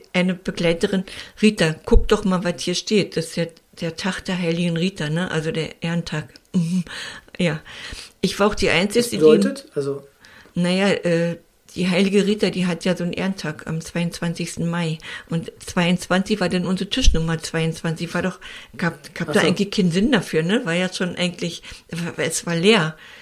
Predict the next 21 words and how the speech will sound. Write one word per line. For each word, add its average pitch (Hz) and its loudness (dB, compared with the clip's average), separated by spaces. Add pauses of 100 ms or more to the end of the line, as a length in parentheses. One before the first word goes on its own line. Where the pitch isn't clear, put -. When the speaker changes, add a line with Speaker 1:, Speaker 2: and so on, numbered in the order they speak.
(140)
Speaker 1:
Warum 160 0
Speaker 2:
Ja. 185 6
Speaker 1:
mussten 196 4
wir 190 4
uns 185 0
umsetzen, 170 4
ne? 202 -4 (340)
Ja. 165 -2
Speaker 2:
Ach 131 -10
so, 175 4
okay. 147 -4
Speaker 1:
Ja, 196 -2
wir 185 2
mussten 202 2
uns 208 0
wirklich, 247 0
die 208 0
Bedienung 196 0
hat 220 -4
uns 180 -6
um, 180 -4